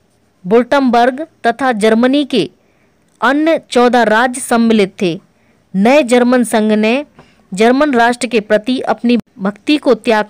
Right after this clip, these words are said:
कर नेपोलियन को अपना संरक्षक माना। इसके बाद छह अगस्त अठारह सौ छह को पवित्र रोमन साम्राज्य का अंत कर दिया गया। पवित्र रोमन साम्राज्य लगभग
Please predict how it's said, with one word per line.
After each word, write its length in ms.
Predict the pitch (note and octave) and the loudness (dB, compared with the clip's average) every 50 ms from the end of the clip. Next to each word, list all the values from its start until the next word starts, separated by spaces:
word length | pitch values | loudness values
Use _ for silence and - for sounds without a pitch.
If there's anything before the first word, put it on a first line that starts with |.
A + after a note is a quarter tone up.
| _ | _
कर 160 | - A#3+ C4 | -2 -2 0
नेपोलियन 640 | C4 A#3 G#3 G#3+ A3 A3 - A#3+ A3+ A3 A3+ A3 A3+ | 0 0 0 0 -2 -2 -2 -2 0 0 0 -2 0
को 100 | A3 A#3+ | 0 0
अपना 400 | G#3 G3+ G#3 A3 A3 B3 D4 D#4 - - - - - _ _ | 0 0 -2 -2 -4 -4 -4 -6 -8 -14 -20 -20 -20 _ _
संरक्षक 580 | - - A#3+ A#3 A3+ A#3 A3 A3+ - - G3+ - G3+ | -4 -2 0 2 2 2 0 -2 -4 -6 -6 -4 -4
माना। 380 | G3 F3+ F3 E3+ E3 D3 - - _ _ _ _ _ _ _ - | -4 -4 -4 -4 -6 -8 -10 -12 _ _ _ _ _ _ _ -4
इसके 360 | - - - - - D#4+ D4+ | -4 -4 -4 -4 -2 -2 0
बाद 300 | A#3 G#3+ A3+ A3+ A#3+ B3 - - | 0 0 0 0 0 -2 -6 -6
छह 320 | - C4+ C#4 C#4+ C4+ A#3 | -4 -2 0 2 2 2
अगस्त 300 | A3 G#3+ A#3 A#3 - - | 2 0 -2 -2 -2 -4
अठारह 340 | A3+ G#3 - A#3 A3+ A#3 B3+ | -6 -4 -4 -4 -2 -2 -2
सौ 140 | B3 C#4+ C4 | -4 -6 -8
छह 260 | - - A#3 A3 A3 | -6 -4 -2 -2 -2
को 180 | A3 - C4 | 0 -2 -2
पवित्र 480 | B3+ - - A#3 A3+ A3+ C#4+ C#4+ - C#4 | -2 -2 -2 -4 -2 -2 -2 -4 -4 -4
रोमन 380 | B3+ A#3+ A3 A3 A3 A#3 A#3+ A3+ | -2 0 0 0 0 -2 -2 -2
साम्राज्य 560 | - A#3 G#3 G#3 G#3+ G#3+ G#3+ G#3+ G#3 - - - | -2 -4 -2 -2 -2 -2 -2 -2 -2 -4 -6 -4
का 60 | A#3+ | -4
अंत 320 | - - G#3 A3 A3 - | -4 -4 -4 -4 -4 -4
कर 200 | - - G#3 G#3+ | -4 -2 -2 -2
दिया 300 | G3+ G#3 A3 A3 A3 A3 | -2 -2 -2 -2 0 0
गया। 280 | G#3+ A3 A3 A#3+ C4+ C#4+ - - - - - - _ _ - | 0 0 0 0 -2 -4 -8 -16 -20 -20 -20 -20 _ _ -2
पवित्र 360 | A3 A3+ B3 D#4 D#4+ - C#4 | -2 0 0 -2 -2 -2 -2
रोमन 340 | B3 B3 A#3+ A#3 A#3+ A#3+ A#3+ | 0 0 0 2 0 -2 -2
साम्राज्य 640 | - - A3 G#3 G#3 G#3+ G#3 G#3+ A3+ A#3 A3 A3 | -2 -2 -2 -2 -2 -2 0 0 0 -2 -2 -4
लगभग 540 | G3 G3 G#3 A#3 A#3+ A#3 A3+ A3 A3 A#3+ C4+ | -4 -2 -2 -2 -2 -2 -2 -2 -2 -2 -4